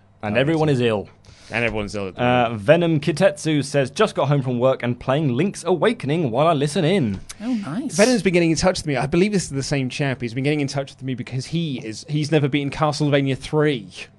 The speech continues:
Speaker 2: So while I'm trying to beat Castlevania, he's sending me his progression on, uh, beating Castlevania three.
Speaker 3: Inspiration.
Speaker 2: Yeah.
Speaker 1: Uh,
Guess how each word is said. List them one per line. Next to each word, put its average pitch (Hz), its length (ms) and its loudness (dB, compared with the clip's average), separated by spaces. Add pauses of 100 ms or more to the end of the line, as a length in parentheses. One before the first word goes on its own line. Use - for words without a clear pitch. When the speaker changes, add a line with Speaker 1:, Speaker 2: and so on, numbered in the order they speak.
Speaker 2:
So 131 340 0
while 151 380 4
I'm 165 200 2
trying 151 140 2
to 135 40 0
beat 131 180 -2
Castlevania, 127 800 -2
he's 143 240 -4
sending 127 260 -4
me 123 200 -6
his 127 240 -6
progression 120 600 -6
on, 135 80 -2
uh, 117 160 -8
beating 113 220 -8
Castlevania 120 580 -6
three. 110 380 -8 (340)
Speaker 3:
Inspiration. 95 840 -12 (180)
Speaker 2:
Yeah. 101 240 -6 (320)
Speaker 1:
Uh, 117 200 0